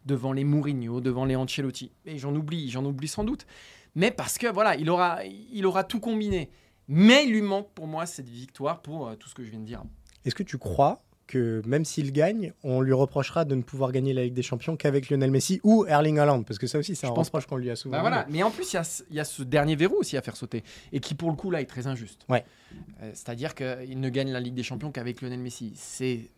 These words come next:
Speaker 1: d'une stupidité sans nom, euh, parce que, euh, parce que c'est, c'est très ingrat vis-à-vis de Pep Guardiola. Euh, mais il y a quand même, c'est, c'est quelque chose qui est infusé quand même parmi
Speaker 2: Ouais.
Speaker 1: les, les, les, les fans de foot, parmi le grand public. Euh,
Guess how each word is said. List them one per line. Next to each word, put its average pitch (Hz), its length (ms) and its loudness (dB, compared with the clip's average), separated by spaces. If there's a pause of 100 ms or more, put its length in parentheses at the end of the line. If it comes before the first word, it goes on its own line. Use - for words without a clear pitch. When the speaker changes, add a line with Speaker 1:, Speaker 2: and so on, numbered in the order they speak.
(380)
Speaker 1:
d'une 131 200 -2
stupidité 123 640 -8
sans 127 160 -2
nom, 170 160 -2 (520)
euh, 110 220 -10
parce - 280 -8
que, 143 100 -4
euh, 110 520 0 (280)
parce 110 160 -10
que 139 100 -6
c'est, 151 220 -8
c'est 139 140 -4
très 151 320 4
ingrat 160 320 6
vis-à-vis 135 340 -2
de 143 40 -14
Pep 123 180 -8
Guardiola. 117 500 -2 (560)
Euh, 139 580 -6 (300)
mais 170 300 6
il 240 40 4
y 214 60 6
a 190 60 6
quand 190 120 6
même, 180 360 4
c'est, 180 340 2
c'est 180 140 0
quelque 170 160 -2
chose 233 200 -2
qui 156 200 0
est 156 40 2
infusé 185 540 2
quand 151 140 0
même 147 280 0
parmi 139 220 2
Speaker 2:
Ouais. 135 60 -4
Speaker 1:
les, 123 280 2
les, 117 200 -4
les, 120 160 -4
les 123 120 -4
fans 135 160 -8
de 127 140 -2
foot, 175 300 -8
parmi 117 260 -6
le 120 220 -6
grand 117 160 -4
public. 175 380 -6 (840)
Euh, - 160 -18